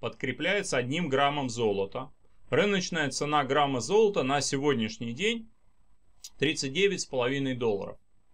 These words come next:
И когда данная монета будет уже выпущена на рынок,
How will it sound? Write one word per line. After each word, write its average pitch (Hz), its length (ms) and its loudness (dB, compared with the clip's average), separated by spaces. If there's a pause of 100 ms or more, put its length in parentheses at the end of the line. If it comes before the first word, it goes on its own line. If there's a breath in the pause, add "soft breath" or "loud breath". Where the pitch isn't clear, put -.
(440)
И 131 220 4
когда 147 560 0
данная 139 420 -2
монета 131 580 -2
будет 120 400 -4
уже 117 220 -2
выпущена 120 680 -2
на 117 180 4
рынок, 113 440 0